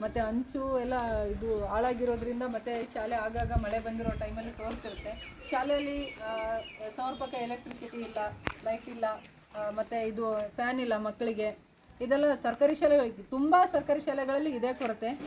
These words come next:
ಆದ್ರಿಂದನೇ ಈ ಸರ್ಕಾರಿ ಶಾಲೆ ಮಕ್ಕಳನ್ನ, ಈ ಮತ್ತೆ ಬಡವರ್ಗದಲ್ಲಿರೋ ಮಕ್ಕಳನ್ನೆಲ್ಲ,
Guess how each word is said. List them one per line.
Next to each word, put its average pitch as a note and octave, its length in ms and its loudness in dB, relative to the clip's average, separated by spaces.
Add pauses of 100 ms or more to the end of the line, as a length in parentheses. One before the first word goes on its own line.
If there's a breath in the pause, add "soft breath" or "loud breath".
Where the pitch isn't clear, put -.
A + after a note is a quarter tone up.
(180)
ಆದ್ರಿಂದನೇ E4+ 760 6
ಈ C#4+ 260 2
ಸರ್ಕಾರಿ C#4 400 4
ಶಾಲೆ C#4 240 0
ಮಕ್ಕಳನ್ನ, C4 540 0
ಈ B3 160 -2
ಮತ್ತೆ A#3+ 280 0
ಬಡವರ್ಗದಲ್ಲಿರೋ B3 720 0
ಮಕ್ಕಳನ್ನೆಲ್ಲ, A#3 640 0